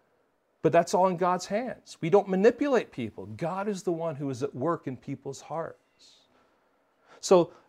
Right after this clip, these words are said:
w-, if we have clarity and we have comfort, the end result, friends, is that we'll find courage. The answer to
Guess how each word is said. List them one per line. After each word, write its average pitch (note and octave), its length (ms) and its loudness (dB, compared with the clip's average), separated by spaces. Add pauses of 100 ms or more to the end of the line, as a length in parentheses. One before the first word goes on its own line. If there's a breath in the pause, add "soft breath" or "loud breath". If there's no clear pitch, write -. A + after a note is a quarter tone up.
w-, D#3 120 -6
if E3 180 -2
we E3+ 80 2
have A3 360 0
clarity C3+ 380 2
and C3+ 100 -4
we C#3 80 -2
have G3+ 340 0
comfort, A3 580 -4
the E3 140 -6
end A#3 220 -2
result, F3 420 2
friends, C3 340 -6
is D3+ 80 -8
that D#3+ 140 -4
we'll F3 140 0
find G3 380 -2
courage. - 680 -6 (840 soft breath)
The F3 120 -2
answer A3+ 360 0
to E3 280 0